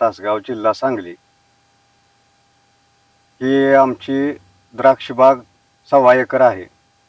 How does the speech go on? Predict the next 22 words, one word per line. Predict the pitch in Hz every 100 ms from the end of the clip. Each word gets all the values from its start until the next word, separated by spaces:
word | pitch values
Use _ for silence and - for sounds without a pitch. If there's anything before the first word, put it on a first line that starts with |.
| _ _ _ _
टोटल | 135 117 139 131
क्षेत्र | 139 135 - 135
तीन | - 139 131
एकर | 123 - 113
आहे, | 110 143
त्यात | - 131
हे | 123 127
सव्वा | - 135 120
एकर | 123 117 131
ही | 127 117
बाग | 107 107 104
गाठली | 131 120 104
आहे. | 95
यात | 87 _ _ 120 127 -
सात | - 127 127
दोऱ्या | 120 135 127 135 147 _ _ _ -
अनुष्का | 120 139 127 - 87 _ _ _ _ _ _
आणि | 113 113 120
सात | - 120
दोऱ्या | 113 127 123 131
गोविंदच्या | 131 151 131 113 104
आहेत. | 85